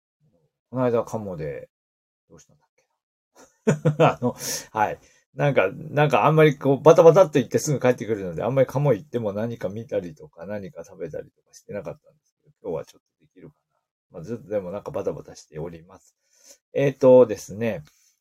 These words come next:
えっと、今日は、あの、で、その授業の、あの、話題にもまだちょっと組み込んでなかったんですが、昨日夕方ですか？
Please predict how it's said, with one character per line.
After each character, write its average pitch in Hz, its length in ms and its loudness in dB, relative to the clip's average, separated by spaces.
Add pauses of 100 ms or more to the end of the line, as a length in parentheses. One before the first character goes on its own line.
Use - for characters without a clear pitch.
え 139 180 4
っ 127 60 -2
と、 139 200 0
今 254 320 8
日 - 20 10
は、 147 480 6
あ 143 100 0
の、 139 220 0
で、 151 120 0
そ 165 140 -8
の 185 100 -8
授 185 180 -4
業 269 300 4
の、 196 360 0 (120)
あ 175 140 -2
の、 175 360 2
話 170 140 6
題 208 260 0
に 226 120 0
も 180 140 0
ま 165 160 -2
だ 160 140 -4
ち 156 140 -14
ょ - 20 -16
っ - 60 -20
と 127 140 -8
組 165 240 -8
み 156 40 -12
込 175 140 -4
ん - 20 -4
で 165 100 6
な 170 140 4
か 151 80 4
っ - 100 0
た 107 100 0
ん 95 60 -6
で - 40 -16
す - 100 -20
が、 - 100 -14
昨 - 140 -14
日 196 400 -6 (100)
夕 208 260 0
方 269 260 6
で 262 100 0
す - 100 -12
か？ 156 280 -8